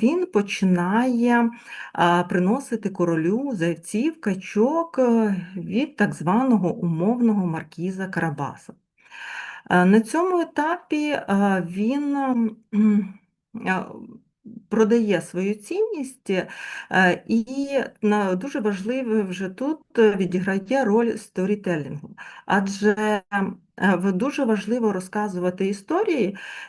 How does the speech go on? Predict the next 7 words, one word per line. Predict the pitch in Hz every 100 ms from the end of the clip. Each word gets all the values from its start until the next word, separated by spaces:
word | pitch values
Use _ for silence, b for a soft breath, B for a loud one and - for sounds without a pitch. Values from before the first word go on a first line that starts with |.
| _
і, | 214 254 285 302
е, | 285 - 208 214 208 202 196 190
ці | 254
історії | 247 320 339 320
треба | 233 240 220
вміти | 202 196 214 214 214
подавати. | 208 208 185 214 170 151 127 -